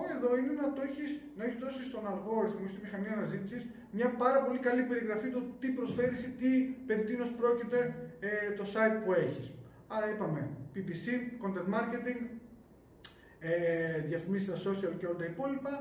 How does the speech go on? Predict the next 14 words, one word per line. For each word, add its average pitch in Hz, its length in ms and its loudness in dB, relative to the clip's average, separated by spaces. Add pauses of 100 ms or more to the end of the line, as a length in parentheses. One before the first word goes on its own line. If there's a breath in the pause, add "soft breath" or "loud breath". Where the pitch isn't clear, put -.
(920)
Άλλο 247 260 4
ένα 262 160 4 (100)
κομμάτι 240 480 4
του 190 160 -4
digital 226 400 2
marketing - 220 2
που - 80 -2
χρησιμοποιούμε 226 480 -2
πάρα 220 240 4
πολύ 220 240 0 (220)
είναι 226 200 -2
οι 190 120 0
διαφημίσεις 196 540 0
με 208 60 0